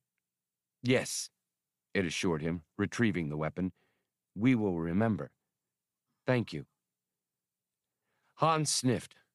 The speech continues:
knowing how much they still had to learn. And they'd have to learn it on their own, or the authority would grind them under its vast heel. And on how many worlds, he asked himself,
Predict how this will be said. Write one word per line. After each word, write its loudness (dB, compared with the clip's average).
knowing 4
how 0
much 0
they 2
still 0
had -6
to -8
learn. -4
And 6
they'd 4
have 0
to 0
learn 4
it 0
on 0
their 2
own, -2
or 2
the 0
authority 2
would -4
grind 2
them 2
under 2
its -8
vast -2
heel. -4
And 4
on 2
how -2
many 2
worlds, 0
he 0
asked -6
himself, -6